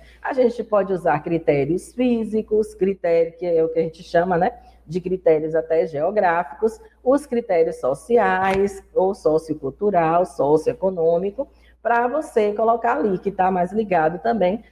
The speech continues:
à história da economia e à história do próprio espaço em si. Um, bora entender essa primeira divisão que leva em consideração os critérios geográficos. Então, com relação aos critérios geográficos,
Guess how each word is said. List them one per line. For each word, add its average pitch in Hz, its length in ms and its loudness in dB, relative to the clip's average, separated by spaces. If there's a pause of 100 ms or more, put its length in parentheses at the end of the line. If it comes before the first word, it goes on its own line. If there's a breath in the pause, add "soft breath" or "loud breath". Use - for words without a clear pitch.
(100)
à 220 140 0
história 170 340 0
da 170 120 -2
economia 240 640 0 (300)
e 240 420 2
à 202 160 2
história 196 460 0
do 214 120 -2
próprio 190 520 0
espaço 170 520 -2
em 247 80 4
si. - 300 -8 (400 soft breath)
Um, 262 120 0
bora 359 300 2
entender 208 640 0
essa 202 280 0
primeira 208 360 2
divisão 214 480 0
que 240 140 -4
leva 190 220 2
em 190 60 -6
consideração 190 800 -2 (260 loud breath)
os 233 200 0
critérios 196 560 0
geográficos. 180 800 -2
Então, 196 220 -2
com 427 140 -2
relação 254 440 0
aos 160 140 -2
critérios 143 500 -4
geográficos, 185 840 -2